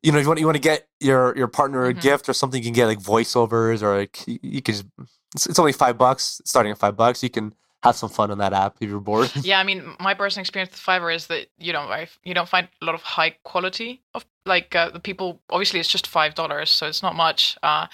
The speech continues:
Speaker 2: so it's, it's not a platform that I
Speaker 1: Yeah.
Speaker 2: would use to hire, like,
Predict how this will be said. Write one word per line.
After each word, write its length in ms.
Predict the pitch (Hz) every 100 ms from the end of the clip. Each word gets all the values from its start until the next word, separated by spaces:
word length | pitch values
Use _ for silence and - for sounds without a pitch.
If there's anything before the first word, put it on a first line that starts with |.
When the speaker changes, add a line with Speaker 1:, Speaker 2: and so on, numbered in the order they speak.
| - -
Speaker 2:
so 140 | - 190
it's, 120 | - -
it's 140 | 180
not 180 | 214 -
a 40 |
platform 340 | - 190 - 175
that 100 | 165
I 40 | 165
Speaker 1:
Yeah. 40 |
Speaker 2:
would 120 | 160
use 200 | 170 160
to 120 | -
hire, 360 | 165 160 160 160
like, 280 | 143 113